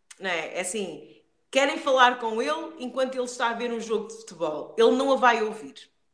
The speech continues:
E ela vai ficar mais irritada. E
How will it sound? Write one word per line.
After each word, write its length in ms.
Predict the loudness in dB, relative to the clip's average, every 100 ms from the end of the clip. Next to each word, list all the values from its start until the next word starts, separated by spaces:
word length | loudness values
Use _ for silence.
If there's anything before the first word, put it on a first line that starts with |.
| _ _ _ _ _ _ -6
E 120 | 2
ela 160 | 2
vai 140 | 4 2
ficar 380 | 2 2 2 2
mais 320 | 2 2 0
irritada. 560 | -10 -12 -16 -18 -18 -20 _ _ _ _ _ _ _ _ _ _
E 80 | -20